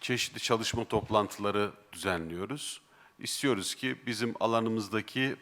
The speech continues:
paydaşlarımızla bu alana katkı sunabilecek olan,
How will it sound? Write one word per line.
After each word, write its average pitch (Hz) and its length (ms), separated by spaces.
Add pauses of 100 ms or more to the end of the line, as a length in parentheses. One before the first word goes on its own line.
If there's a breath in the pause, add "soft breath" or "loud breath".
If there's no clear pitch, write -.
paydaşlarımızla 104 1120 (840 soft breath)
bu 123 100
alana 113 300
katkı 120 300
sunabilecek 101 800
olan, 90 300